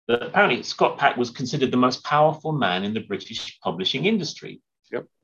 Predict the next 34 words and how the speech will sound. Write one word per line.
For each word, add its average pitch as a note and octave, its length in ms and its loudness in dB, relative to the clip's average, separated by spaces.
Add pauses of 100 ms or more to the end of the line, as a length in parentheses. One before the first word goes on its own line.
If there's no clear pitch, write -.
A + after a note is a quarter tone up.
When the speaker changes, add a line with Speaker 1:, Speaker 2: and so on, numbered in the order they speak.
(160)
Speaker 1:
I A2 80 4
read F3 180 4
an D3 80 2
article B2+ 400 0
which G2+ 160 -6
said G#2 160 0
that G#2 140 -4
there G#2 160 2
were G2 80 0
thousands C3 580 2
of G2 80 -8
wannabe F#2+ 580 -4
writers, - 680 -6
and G#2+ 100 -4
they B2+ 80 2
were C3 100 2
chasing C3 960 -2 (140)
scores - 1000 4 (760)
of A2 140 -4
literary B2 380 0
agents, E2 460 -6
and A#2 120 -2
they E3 120 6
were E3 100 4
chasing B2 580 -2
dozens C3 400 0
of G#2 160 -14
publishers, - 720 -6 (540)
and A2 100 0
they D3+ 80 6
were E3 140 4
chasing G#2 400 -2
Scott - 460 0
Pack - 320 -4